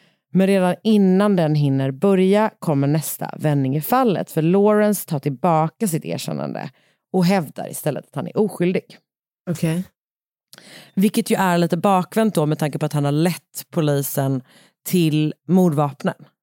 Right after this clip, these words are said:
Speaker 2: Just det.
Speaker 1: Det verkar som att det kanske har ställt till det lite i fallet.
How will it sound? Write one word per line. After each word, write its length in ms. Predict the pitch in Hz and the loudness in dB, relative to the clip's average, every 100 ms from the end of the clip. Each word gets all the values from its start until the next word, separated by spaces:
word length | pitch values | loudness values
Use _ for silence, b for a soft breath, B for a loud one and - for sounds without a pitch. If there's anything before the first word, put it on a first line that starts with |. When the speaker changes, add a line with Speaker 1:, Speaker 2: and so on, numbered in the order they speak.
| _ _ _ _ _ 196 | _ _ _ _ _ -6
Speaker 2:
Just 220 | 190 - | -4 -4
det. 160 | - - _ _ _ _ _ _ _ _ - B B B | -8 -8 _ _ _ _ _ _ _ _ -20 B B B
Speaker 1:
Det 140 | 208 254 | 0 2
verkar 640 | 302 269 - - 180 175 | 2 0 -2 -2 0 0
som 220 | - - 185 | -4 -2 -2
att 100 | 180 | -2
det 140 | 160 | -4
kanske 220 | - 160 | -4 -6
har 60 | 165 | -6
ställt 320 | - 170 - | -6 -8 -4
till 240 | 226 226 | -2 0
det 80 | 220 | 0
lite 240 | 202 151 143 | 0 -4 -6
i 40 | |
fallet. 400 | - - - | -8 -6 -4